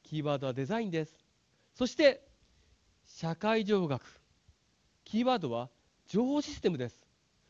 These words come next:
さて、皆さん、情報システムって聞いて何をイメージします？少し紹介したいと思います。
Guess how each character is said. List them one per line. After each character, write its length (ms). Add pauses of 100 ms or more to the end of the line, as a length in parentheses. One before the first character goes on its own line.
(420)
さ 200
て、 240 (560)
皆 180
さ 200
ん、 80 (200)
情 240
報 140
シ 180
ス 80
テ 80
ム 80
っ 40
て 140
聞 140
い 60
て 260 (640)
何 260
を 60
イ 80
メ 120
ー 20
ジ 80
し 120
ま 120
す？ 260 (1800)
少 120
し 80
紹 180
介 160
し 60
た 80
い 80
と 80
思 80
い 40
ま 140
す。 100